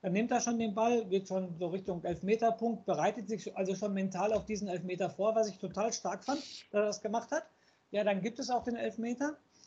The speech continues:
Und da siehst du selber, wie der Baumann verzögern will. Auf jeden Fall, dann geht er vom einen Pfosten zum nächsten Pfosten, haut nochmal mit der Stollen da vor den Pfosten und so weiter, geht nochmal zum fünf Meter, äh, Punkt, äh, springt dann nochmal hoch, weil er den Niklas Füllkrug, ähm,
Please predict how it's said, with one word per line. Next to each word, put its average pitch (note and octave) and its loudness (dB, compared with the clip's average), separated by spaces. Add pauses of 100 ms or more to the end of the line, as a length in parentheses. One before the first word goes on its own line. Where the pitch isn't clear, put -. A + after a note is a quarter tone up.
(220)
Und G3 4
da G3+ 8
siehst G#3 0
du B3+ 2
selber, A3 2
wie G#3+ 0
der G3 8
Baumann A#3 6
verzögern G#3+ 4
will. E4+ 2 (600)
Auf F#3 -2
jeden A#3+ 0
Fall, A3 6
dann E3 2
geht F#3+ 4
er F3+ 0
vom D#3 -4
einen G3+ 2
Pfosten G3 -4
zum E3 -6
nächsten G#3+ 0
Pfosten, G3+ 0 (220)
haut F3 2
nochmal E3 0
mit D#3+ -2
der D#3 4
Stollen G#3 2
da E3 6
vor D3+ -2
den C#3+ -8
Pfosten B3 -2
und G3+ -4
so F#3+ -2
weiter, G3+ 2 (280)
geht G3 8
nochmal F3+ 4
zum E3 -4
fünf D#3 -2
Meter, A3+ 4
äh, G#3 -2
Punkt, A3 -2 (300)
äh, F3+ 6
springt G3+ 0
dann F3+ 6
nochmal E3 2
hoch, G#3+ 4
weil F#3+ 6
er G3 6
den F#3 2
Niklas G3 2
Füllkrug, G3+ 6 (100)
ähm, F#3 2